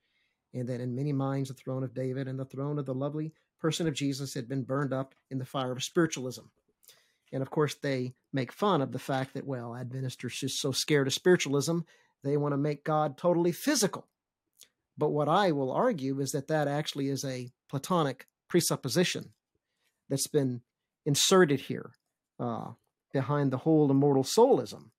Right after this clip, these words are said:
And that's a position Adventists have taken, that that's a foreign presupposition to Scripture, that, uh, man has a immortal soul that, that survives beyond the body.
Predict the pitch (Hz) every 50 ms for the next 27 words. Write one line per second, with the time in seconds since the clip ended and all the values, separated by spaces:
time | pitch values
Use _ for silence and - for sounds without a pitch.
0 | _ _ 113 113 135 139 - - 139 - 147 113 131 147 139 - 147 123 120 131
1 | 131 113 120 135 127 131 - - - 139 127 - - - 254 233 - - - -
2 | _ _ _ _ _ _ _ _ - 117 107 139 135 123 123 - - 147 139 -
3 | - 139 - - - - 185 208 226 202 180 160 - - 196 170 - - 156 -
4 | - 151 120 147 156 147 - 160 143 127 156 156 - - - 247 277 269 - -
5 | - - - - _ _ _ _ _ _ _ _ _ _ _ _ - 110 139 139
6 | 135 131 131 - - - 143 127 127 127 127 131 - 170 - _ _ _ _ _
7 | _ _ _ _ _ - 160 139 151 151 151 156 156 156 151 143 123 147 147 147
8 | 147 139 - - 143 143 139 139 139 - - 170 160 160 180 196 208 214 - -
9 | - 247 262 269 220 170 147 123 139 139 - - 143 139 143 - - - - -
10 | 165 151 - 156 160 175 185 196 180 - 156 175 175 180 190 196 196 185 180 147
11 | 175 185 202 220 214 - - -